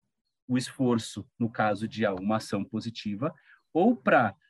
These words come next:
trazer a realidade, trazer à tona, em se, em se tratando de algo que precisa ser corrigido, é, dos impactos, da densidade de um problema que foi causado por uma conduta,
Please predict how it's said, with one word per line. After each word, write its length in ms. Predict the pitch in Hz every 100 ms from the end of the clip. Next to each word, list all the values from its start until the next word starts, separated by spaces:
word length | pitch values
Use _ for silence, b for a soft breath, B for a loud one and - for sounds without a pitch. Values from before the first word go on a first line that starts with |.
| _
trazer 440 | - 160 135 160 240
a 40 |
realidade, 760 | 180 180 147 123 113 135 135 101
trazer 340 | 117 110 151
à 80 | 170
tona, 480 | - 127 113 95 - _ _ 110 113 113 _ - - _ _ _ _ _ -
em 140 | 139
se, 160 | 131 117 - 113
em 120 | 120
se 100 | -
tratando 300 | 110 113 107
de 60 | 104
algo 280 | 101 98 - _
que 80 | _
precisa 160 | 117
ser 100 | 110
corrigido, 480 | 110 104 101 139 120 b b b b -
é, 340 | 117 110 104
dos 200 | 104 127
impactos, 640 | 156 143 131 139 - 127 123
da 80 | 120
densidade 640 | 131 127 127 131 147 151
de 80 | 151
um 60 |
problema 460 | - 143 123 147 143
que 100 | -
foi 100 | 139
causado 440 | 139 127 131 139
por 140 | - 160
uma 120 | 165
conduta, 600 | 180 160 135 151 170